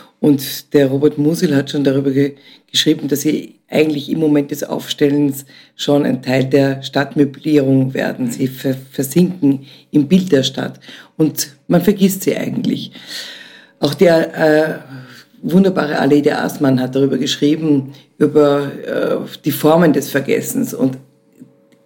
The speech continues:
dieses Denkmal wurde in Wellen immer wieder in die Erinnerung und daher auch in die Aktualität gerufen. Und eben zuletzt sehr stark eben im letzten Sommer,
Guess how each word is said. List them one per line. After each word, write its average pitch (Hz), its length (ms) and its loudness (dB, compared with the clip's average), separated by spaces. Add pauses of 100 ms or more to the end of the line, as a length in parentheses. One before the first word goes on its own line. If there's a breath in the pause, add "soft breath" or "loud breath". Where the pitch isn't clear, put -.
(220)
dieses 190 280 2
Denkmal 190 560 0
wurde 196 560 2 (100)
in 147 340 2
Wellen 180 400 4
immer 185 260 0
wieder 175 380 0 (360 loud breath)
in 160 140 -2
die 131 120 2
Erinnerung 185 680 4
und - 120 -4 (180)
daher 160 560 2
auch 135 120 -2
in 151 120 2
die 147 120 0
Aktualität 135 720 0 (280)
gerufen. 135 560 0 (400 loud breath)
Und 151 120 4
eben 151 160 0
zuletzt - 520 0
sehr 170 160 2
stark - 480 -4
eben - 320 -2
im 139 160 4
letzten 131 340 -2
Sommer, 160 500 0